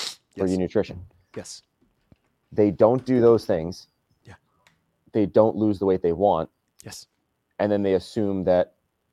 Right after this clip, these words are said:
Speaker 1: "Well, diets just don't work for me, and it's just, I'm just genetically supposed to be like this."
Speaker 2: Mm.
Speaker 1: I'm like, "M-, maybe?"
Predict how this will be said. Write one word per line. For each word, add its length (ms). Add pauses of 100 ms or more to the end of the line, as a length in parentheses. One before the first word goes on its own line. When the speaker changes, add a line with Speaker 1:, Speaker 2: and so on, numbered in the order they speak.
Speaker 1:
"Well, 180
diets 400
just 140
don't 180
work 180
for 100
me, 120
and 80
it's 100
just, 240
I'm 140
just 180
genetically 420
supposed 240
to 60
be 120
like 180
this." 240 (260)
Speaker 2:
Mm. 200 (360)
Speaker 1:
I'm 80
like, 180 (1300)
"M-, 180 (320)
maybe?" 500